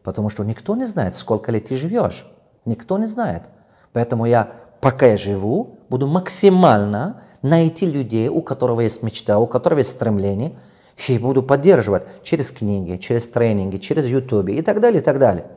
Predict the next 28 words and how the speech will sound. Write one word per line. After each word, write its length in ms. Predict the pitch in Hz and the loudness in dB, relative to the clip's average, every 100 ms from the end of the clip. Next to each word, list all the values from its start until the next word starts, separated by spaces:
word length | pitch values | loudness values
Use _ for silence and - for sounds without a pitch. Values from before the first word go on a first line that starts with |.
| - - | -18 -12
На 100 | 107 | -6
самом 320 | - 233 247 | -2 0 0
деле 200 | 247 208 | 2 4
я 140 | 175 | 4
не 80 | 175 | 4
о 80 | 180 | 2
деньгах 340 | 180 185 180 | 2 4 4
обучаю. 480 | 123 107 - 90 101 - _ _ _ _ | 2 0 -4 -8 -8 -14 _ _ _ _
Я 160 | - 117 | -2 -2
обучаю 640 | 117 117 - 117 95 101 - - _ - | -2 -4 0 2 2 0 -10 -20 _ -8
людей, 640 | 98 95 123 156 208 - - _ _ _ _ _ _ | -6 -2 0 0 -4 -12 -20 _ _ _ _ _ _
кем 220 | - 123 | -6 -2
они 100 | 117 | -2
могли 240 | 110 101 98 | -2 -4 -4
бы 80 | |
стать. 420 | 98 - 92 - - _ _ _ _ _ _ _ | -6 -8 -10 -10 -20 _ _ _ _ _ _ _
Я 160 | 110 120 | 0 0
обучаю 460 | 117 110 117 101 | 0 -4 -2 0
людей 340 | 98 101 120 170 | -2 -4 -4 -6
смысле 520 | - 131 147 - 104 | -4 -2 -2 -4 -6
жизни. 420 | 92 92 - 110 _ _ _ - | -6 -10 -12 -20 _ _ _ -8
Я 100 | 104 | -6
помогаю 520 | 113 113 107 135 170 | -2 -2 0 2 2
им, 120 | 110 | 0
чтобы 300 | 92 - 101 | -4 -6 -4
они 180 | 101 107 | -4 -2
реализовали 480 | 101 101 95 98 98 | -2 -4 -4 -4 -4
себя. 460 | - 98 98 90 | -6 -8 -8 -8